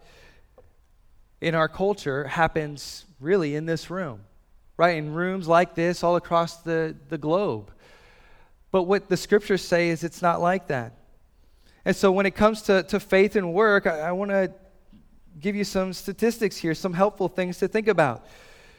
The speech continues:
If you were to think about your life, and, and if you were to think about just being faithful to coming to a service for the majority of your life, you would probably be around seven thousand hours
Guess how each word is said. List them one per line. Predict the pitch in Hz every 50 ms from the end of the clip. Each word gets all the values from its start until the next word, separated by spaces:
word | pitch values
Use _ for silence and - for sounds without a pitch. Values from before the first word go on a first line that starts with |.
| - - _ _ _ _ _ -
If | 160 160
you | 208 233
were | 233
to | 220
think | 220 226 220 220
about | 202 208 202 202 -
your | - 196 180
life, | 185 196 208 202 196 196 -
and, | 185 180 175
and | 185 196 196 196
if | 196 208 196 220
you | 214
were | 208 202
to | 202
think | 214 202 190
about | 190 180 185 185 180 175
just | 185 180 156 -
being | 202 185 175
faithful | 151 - - - - 190 202 233 233 - 185 175
to | 170
coming | - - 202 190 190 185
to | - - 170
a | 160
service | - - - - - 196 214 269 - 156 143 135 147 - - - - - - - _ _ - _ - - _ - _ _ - - - - _ _ _ _ _ _ _ _ -
for | - 175 180 185 190 190 175 180 - - - - - - - _ _ _ - - - - - - -
the | - 185
majority | 190 190 135 131 175 196 214 214 214 202
of | 185 151
your | 175 170 170
life, | 185 208 226 202 185 175 -
you | 196 214
would | 220 202 -
probably | - 214 240 262 254
be | 220 196 226
around | 226 202 208 202 190 175
seven | - - - 202 202 214 214 196
thousand | - - 180 185 190 196 202 180 190 196 185 - -
hours | 160 160 160 165 165 151 139 131 123 120 - - - - - - - -